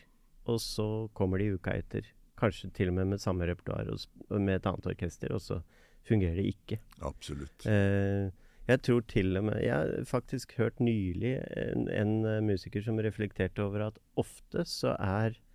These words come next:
Speaker 1: til og med de to norske orkestrene, Bergenfilharmonien og Oslofilharmonien, har ofte veldig ulike preferanser på hva slags dirigenttyper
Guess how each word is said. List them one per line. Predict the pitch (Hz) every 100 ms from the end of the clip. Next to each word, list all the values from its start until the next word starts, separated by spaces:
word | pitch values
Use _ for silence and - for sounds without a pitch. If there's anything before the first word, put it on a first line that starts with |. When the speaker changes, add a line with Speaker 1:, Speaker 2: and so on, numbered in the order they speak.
| - _ _ -
Speaker 1:
til | 123
og | 120
med | 120 110
de | 117
to | - 107
norske | 110 101 -
orkestrene, | 98 - 90 92 90 95
Bergenfilharmonien | 92 87 87 87 90 90 95 98
og | 104
Oslofilharmonien, | 92 90 - 82 87 - 170 - - - -
har | 113 117
ofte | 104 - 107
veldig | 110 110 87 82 131 156 156 - _ -
ulike | 143 110 85 87 85 107
preferanser | 107 101 - 92 85 - 135
på | 135 110
hva | 101
slags | - 95 - -
dirigenttyper | 95 90 90 - 90 - 101